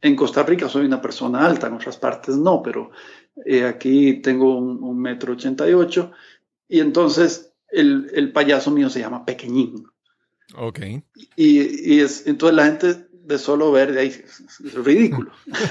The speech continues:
Speaker 1: ¿verdad?
Speaker 2: <laughs>
Speaker 1: El, y era, la característica de Pequeñín era como un niño, entonces, eh, baboso, pero le salían las cosas bien.
Speaker 2: Ok.
Speaker 1: Entonces, eh, la gente se identificaba porque,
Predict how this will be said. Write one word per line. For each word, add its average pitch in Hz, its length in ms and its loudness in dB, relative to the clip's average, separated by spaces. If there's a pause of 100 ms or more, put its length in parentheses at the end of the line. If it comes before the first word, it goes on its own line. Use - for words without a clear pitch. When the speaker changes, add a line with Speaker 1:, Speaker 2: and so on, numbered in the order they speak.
(180)
Speaker 1:
¿verdad? - 300 -4
Speaker 2:
<laughs> - 60 -14 (1300)
Speaker 1:
El, 147 400 2 (120)
y 156 240 4
era, 170 360 2 (360)
la 165 320 0
característica 175 800 0
de 170 80 2
Pequeñín 160 400 0
era 139 160 0
como 147 200 -8
un 143 60 -4
niño, 123 420 0
entonces, 123 640 -4 (480)
eh, 131 480 -2 (100)
baboso, 139 840 2
pero 139 200 0
le 120 180 -2
salían 117 380 -10
las 120 140 -14
cosas 117 420 -12
bien. 208 400 0 (180)
Speaker 2:
Ok. 110 180 -8 (920)
Speaker 1:
Entonces, 185 680 0 (720)
eh, 170 140 2
la 165 120 2
gente 190 240 0
se 196 140 2
identificaba 156 840 -2
porque, 160 680 -2